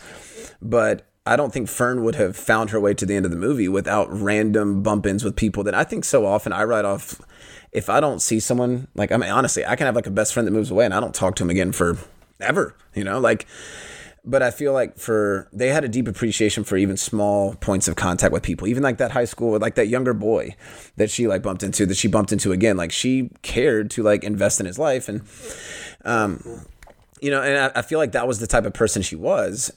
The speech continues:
And I don't know, I, I, it made me wanna think about who are the people I've forgotten? <laughs> Like, who are the,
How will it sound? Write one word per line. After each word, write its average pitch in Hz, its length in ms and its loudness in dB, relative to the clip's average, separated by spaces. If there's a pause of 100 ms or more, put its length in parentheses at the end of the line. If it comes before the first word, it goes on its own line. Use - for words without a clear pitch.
And 104 360 0
I 127 100 2
don't 202 100 0
know, 190 80 2
I, 82 440 2
I, 117 160 0
it 120 100 0
made 151 180 4
me 147 120 0
wanna 131 200 0
think 117 180 -4
about 107 200 0
who 127 100 0
are 151 40 4
the 131 80 -2
people 120 240 0
I've 104 120 0
forgotten? 95 440 -2 (340)
<laughs> - 60 -2 (300)
Like, 110 100 -2
who 170 120 2
are 170 60 6
the, - 100 0